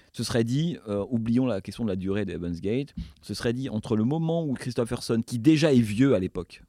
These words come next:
parce qu'on pourrait longtemps parler de ça, c'est que, euh, Christopherson, il a, il a quarante-deux, quarante-trois ans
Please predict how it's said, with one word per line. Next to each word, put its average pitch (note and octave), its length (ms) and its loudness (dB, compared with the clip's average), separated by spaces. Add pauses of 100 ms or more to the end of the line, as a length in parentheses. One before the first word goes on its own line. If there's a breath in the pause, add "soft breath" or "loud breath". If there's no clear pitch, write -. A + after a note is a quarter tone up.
parce - 160 -14
qu'on - 480 -10
pourrait F#2+ 280 -4
longtemps G2 340 -6
parler G2 240 -2
de - 40 -6
ça, - 160 -4 (400 loud breath)
c'est - 180 -6
que, F2 440 0 (100)
euh, E2 120 -6
Christopherson, G2 500 -4
il G2 140 2
a, F#2 120 0
il G2+ 120 -2
a G2 80 -2
quarante-deux, G2+ 580 -2
quarante-trois G2+ 480 -2
ans A2+ 180 -2